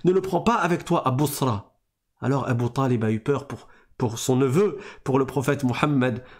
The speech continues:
sallallahu alayhi wa sallam, et il l'a rapporté à la Mecque. Il ne l'a pas emmené à Bosra, suite à la parole de Bahira. Et le prophète sallallahu alayhi wa sallam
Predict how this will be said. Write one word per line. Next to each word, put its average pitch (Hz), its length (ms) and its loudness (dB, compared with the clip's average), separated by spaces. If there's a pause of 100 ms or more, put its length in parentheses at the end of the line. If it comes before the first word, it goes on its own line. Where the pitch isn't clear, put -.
sallallahu 131 720 2
alayhi 117 300 2
wa 120 120 0
sallam, 117 380 -4 (320)
et 139 320 0
il 127 160 4
l'a 123 420 -2 (140)
rapporté 120 960 -2
à 107 140 -6
la 101 100 0
Mecque. 127 300 -2 (200)
Il 120 120 2
ne 113 60 2
l'a 104 140 2
pas 160 300 -2
emmené 107 540 0 (160)
à 117 80 -2
Bosra, 117 500 -4 (180)
suite - 460 -2
à 127 80 0
la 113 100 2
parole 123 500 0
de 123 80 0
Bahira. 107 680 -2 (1600)
Et 226 80 4
le 220 100 2
prophète 147 380 0
sallallahu 117 520 0
alayhi 110 320 0
wa 104 120 -2
sallam 104 400 -4